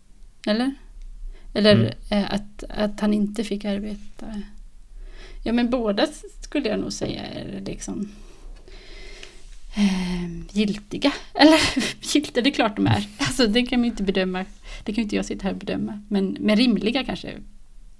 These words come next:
Speaker 1: är rätt ord. Eller?
Speaker 2: Ja, men det är rimligt att tänka sig
Speaker 1: Eller
Speaker 2: att en,
Speaker 1: att de,
Speaker 2: en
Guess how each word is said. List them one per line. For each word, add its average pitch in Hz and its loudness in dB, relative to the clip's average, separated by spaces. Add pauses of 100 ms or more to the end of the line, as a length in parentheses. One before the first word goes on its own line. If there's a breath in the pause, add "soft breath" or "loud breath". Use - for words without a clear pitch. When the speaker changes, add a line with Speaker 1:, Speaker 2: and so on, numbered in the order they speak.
(320)
Speaker 1:
är 208 -8
rätt 208 -10
ord. 220 -14 (280)
Eller? 285 0 (760 loud breath)
Speaker 2:
Ja, 131 2
men 131 8
det 143 6
är 143 4
rimligt 135 4
att - -6
tänka 127 6
sig 240 10
Speaker 1:
Eller 220 8
Speaker 2:
att 208 -2
en, 233 4
Speaker 1:
att - 4
de, 220 6
Speaker 2:
en - 4